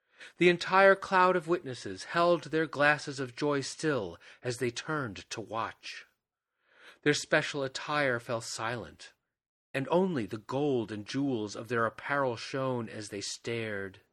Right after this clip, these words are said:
Then he looked down at Tracy with great mercy in his heart. From their unseen balconies, the whole company watched the nurses pour in the ice.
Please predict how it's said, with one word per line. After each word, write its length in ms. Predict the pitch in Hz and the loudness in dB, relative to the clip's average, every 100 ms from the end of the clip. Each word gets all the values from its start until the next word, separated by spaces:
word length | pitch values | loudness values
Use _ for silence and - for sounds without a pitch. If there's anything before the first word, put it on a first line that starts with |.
| _ _ _ _ _ _ _ _ _ 127 | _ _ _ _ _ _ _ _ _ -4
Then 540 | 135 196 107 85 107 - _ _ | 0 2 0 -8 -16 -20 _ _
he 460 | - 262 131 76 120 | -2 -2 -2 -8 -6
looked 340 | 147 - - | -4 -4 -2
down 280 | 139 139 156 | 0 2 -2
at 160 | 147 | -6
Tracy 640 | - - 170 147 - 90 82 _ _ | -6 -2 -2 -2 -8 -12 -14 _ _
with 200 | 131 - | -6 -2
great 440 | - 165 180 - | 2 2 2 -2
mercy 560 | 170 170 151 - 92 80 | 2 4 4 0 -10 -12
in 120 | 117 | -10
his 220 | 110 104 - | -8 -8 -8
heart. 500 | 120 98 92 - - _ _ _ _ _ _ - - - - | -8 -10 -12 -18 -20 _ _ _ _ _ _ -18 -14 -14 -4
From 200 | - 170 | 0 8
their 160 | 170 170 | 8 8
unseen 500 | 180 185 - 190 185 | 6 2 0 -2 0
balconies, 640 | 180 170 165 120 85 80 - - | 0 0 -2 -8 -10 -12 -16 2
the 80 | 170 | 2
whole 260 | - 226 226 | 6 6 6
company 500 | - 269 - 113 92 | -2 -8 -6 -6 -2
watched 500 | 131 180 - - - | 2 2 2 -6 -6
the 100 | 127 | 0
nurses 440 | 170 170 - - | 2 2 -2 -10
pour 380 | - - 170 143 | -6 2 2 2
in 180 | 135 117 | -2 -6
the 120 | 107 | -6
ice. 520 | 127 123 101 - - | -2 -2 -4 -12 -16